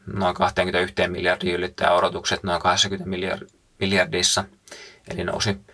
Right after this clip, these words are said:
eli ylitti odotukset noin seitsemällä prosentilla. Tulos nousi vertailukaudesta, ää,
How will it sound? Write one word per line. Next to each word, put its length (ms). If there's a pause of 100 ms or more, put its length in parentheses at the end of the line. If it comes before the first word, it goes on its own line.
(300)
eli 140
ylitti 360
odotukset 380
noin 160
seitsemällä 440
prosentilla. 640 (1120)
Tulos 280
nousi 300
vertailukaudesta, 840 (400)
ää, 300